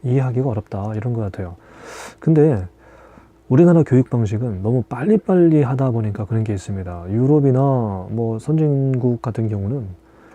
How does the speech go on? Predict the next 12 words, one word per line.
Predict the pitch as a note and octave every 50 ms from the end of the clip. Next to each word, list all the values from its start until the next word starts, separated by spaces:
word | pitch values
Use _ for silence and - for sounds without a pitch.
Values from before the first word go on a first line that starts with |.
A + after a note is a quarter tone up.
| - - - - _ _ _ _
뭐 | - A#2 G#2
우리나라 | G#2+ A#2+ C3 C3 A#2+
한국의 | D3 F3 F3+ E3 D#3+ D#3+ D3+ - _ _ _ _ _ _ _ - C#3 C#3+ C#3 C3
문제보다는 | A2+ A#2+ B2 A#2+ C3+ C3+ A#2 A#2+ A#2 A2 G#2 A2+ A#2+ G#2+ F#2 F#2
좀 | - A#2 A2 A2 G#2+
난이도가 | G2+ F#2+ G#2+ B2 A#2 B2 A#2 A#2
좀 | G2 A2+ G#2+ G2
낮지만 | F#2 F#2+ G2+ - _ _ _ _ _ - D3 D3+ C#3 G#2+ F2 F2 G#2 C#3 E3 - _ _ _ _ _ _
그거를 | _ - B2 C3 B2+ C3 B2 -
깊이 | - - D#3 D#3+ - - F3+
연구하게 | D3 A2+ A2 A#2+ A#2+ B2+ B2 A#2+ A2 G#2+
합니다. | G2+ F#2+ F#2+ F#2 F#2+ F2+ E2+ E2 F#2